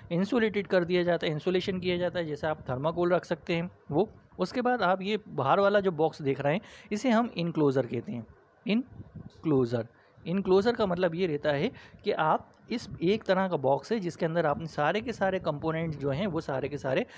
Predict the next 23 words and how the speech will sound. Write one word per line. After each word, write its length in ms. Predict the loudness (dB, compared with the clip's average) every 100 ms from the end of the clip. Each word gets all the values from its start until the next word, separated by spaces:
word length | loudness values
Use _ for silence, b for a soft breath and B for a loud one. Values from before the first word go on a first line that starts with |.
| B B
इस 100 | -2
box 320 | 2 2 0
के 100 | -4
अंदर 200 | -2 -4
इन 120 | -4
components 500 | -6 -8 -8 -8 -4
को 140 | -4 -6 B B
रखा 280 | 0 0 0
है। 160 | -4 -10 -16 -18 -16 -16 -16 -16 -20 -20 -20 -20 -20 B B B B B 0
So, 140 | 2 2
आपने 320 | 0 0 -2
अभी 200 | 0 -2
देखा 280 | -2 0 -2
कि 120 | -4
solar 380 | -4 0 0 0
panel, 320 | -4 -6 -6
solar 420 | -4 0 0 0 -6 -20 -12 -6
एनर्जी 360 | -2 -2 -2 -6
में 140 | -6
सबसे 280 | -6 -6 -4
पहला 320 | -2 0 0
जो 160 | 0 0
हम 220 | -2 -2